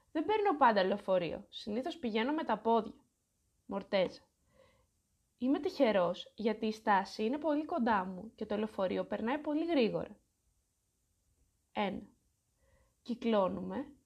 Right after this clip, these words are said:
τη σωστή απάντηση. Α.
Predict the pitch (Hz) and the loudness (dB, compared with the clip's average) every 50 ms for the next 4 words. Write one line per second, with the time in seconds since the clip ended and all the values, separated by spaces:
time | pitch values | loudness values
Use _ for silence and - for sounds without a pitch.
0 | _ _ _ - - 233 - 233 214 - - - 381 415 403 - 285 226 202 196 | _ _ _ -10 -8 -6 -6 -6 -8 -8 -6 -4 -4 -4 0 4 4 4 4 2
1 | 208 - - - - _ _ _ _ _ _ _ _ _ - - - _ _ _ | -4 -12 -16 -20 -20 _ _ _ _ _ _ _ _ _ -20 -20 -20 _ _ _
2 | _ _ _ _ _ _ _ _ _ _ _ - 294 269 220 190 | _ _ _ _ _ _ _ _ _ _ _ 2 4 4 4 4